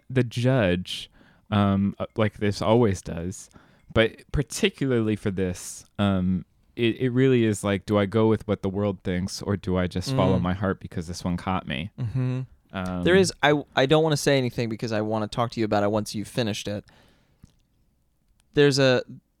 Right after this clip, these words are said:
Speaker 2: a sort of, like, throwaway at the end of the Animators that I feel like, for me, if I was judging that, I'd be like, "I gotta give it to Exit West."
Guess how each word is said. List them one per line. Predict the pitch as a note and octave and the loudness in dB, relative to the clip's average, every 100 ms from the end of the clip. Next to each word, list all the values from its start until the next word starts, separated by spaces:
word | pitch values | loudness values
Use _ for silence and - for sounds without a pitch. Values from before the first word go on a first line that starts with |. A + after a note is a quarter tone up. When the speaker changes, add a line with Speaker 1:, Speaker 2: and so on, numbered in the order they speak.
| C3+ _ | -12 _
Speaker 2:
a | B2+ C3 | 2 2
sort | - C#3+ | 2 0
of, | C3 | 0
like, | A#2 | -2
throwaway | - D#3 C#3+ C#3+ C3 A#2 G#2+ | -2 4 6 8 6 6 2
at | G#2 | 0
the | G#2 | -4
end | - G#2+ E2 D2 - _ _ _ _ | -2 -2 -2 -8 -14 _ _ _ _
of | A#2+ G#2 | -2 0
the | A2+ | 0
Animators | G#2 F2+ D#2+ F#2+ F#2+ - _ _ - | 0 -2 -4 -4 -6 -8 _ _ 0
that | A#2+ | 4
I | A2+ | 4
feel | A#2+ C3+ | 2 0
like, | A#2+ A2 - - | 2 0 -2 -8
for | - C3 | -2 0
me, | C#3 D3+ | 4 4
if | B2 | 4
I | G2 B2 | 2 2
was | C#3 | 4
judging | D3+ C#3+ D3+ | 4 2 0
that, | D3 | 0
I'd | B2 C3+ | 0 2
be | C#3 | 4
like, | B2 - - _ - - - _ | 2 0 -16 _ -20 -20 -20 _
"I | - | -4
gotta | G2+ F#2 | -2 0
give | F#2+ | -2
it | |
to | - | -4
Exit | A2+ - | -8 -8
West." | - - - | -10 -10 -14